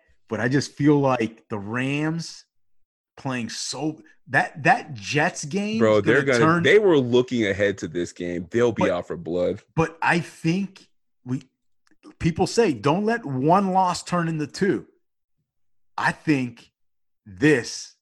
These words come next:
Speaker 1: Jets loss turns into two because they lose to the Seahawks. I'm going with Russ. And then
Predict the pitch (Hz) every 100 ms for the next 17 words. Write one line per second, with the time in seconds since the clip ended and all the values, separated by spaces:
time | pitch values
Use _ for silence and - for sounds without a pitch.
0 | _ 98 82 147 156 - 170 156 - -
1 | 127 110 117 110 - 143 110 95 - 90
2 | 95 98 104 - 92 - 104 98 82 -
3 | 107 117 110 104 95 90 90 92 - -
4 | - _ - _ _ _ _ _ _ -
5 | 110 123 165 131 95